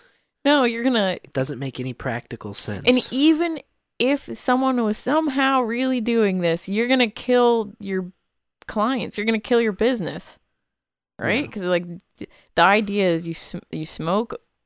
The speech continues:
Speaker 1: <laughs> Um, this is so, like, o-, out there, uh, but I'm just playing along with the narrative that they were feeding out
Speaker 2: Sure.
Speaker 1: in Connecticut and the Northeast. You smoke fentanyl-laced weed, and then you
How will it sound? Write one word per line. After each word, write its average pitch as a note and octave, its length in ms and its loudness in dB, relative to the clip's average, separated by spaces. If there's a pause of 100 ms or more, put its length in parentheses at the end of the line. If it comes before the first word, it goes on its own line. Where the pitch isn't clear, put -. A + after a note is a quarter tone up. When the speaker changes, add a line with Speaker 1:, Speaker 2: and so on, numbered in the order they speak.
(120)
Speaker 1:
<laughs> F3 80 -6 (200)
Um, F#3+ 260 6
this F#3+ 380 -2
is E3+ 100 0
so, F#3 400 6
like, D#3+ 300 0 (100)
o-, E3+ 260 4
out E3+ 260 6
there, D3 280 -2 (140)
uh, F#3 80 -2
but E3+ 160 2
I'm F#3+ 160 4
just G#3 340 2
playing A3+ 320 6
along G3 240 4
with F3+ 80 0
the F3 80 2
narrative F3 580 2
that D#3+ 200 2
they D#3+ 120 2
were D#3+ 140 0
feeding F3 460 -2
out D#3 160 2
Speaker 2:
Sure. A2+ 260 -2
Speaker 1:
in F#3 140 -2
Connecticut F3+ 720 2
and D#3 220 -4 (160)
the E3+ 80 0
Northeast. E3 500 -4 (500)
You G3+ 140 0
smoke A3 520 -2 (280)
fentanyl-laced F#3 880 2
weed, D#3+ 380 -6 (400)
and G3 160 2
then G3+ 140 2
you F#3+ 120 0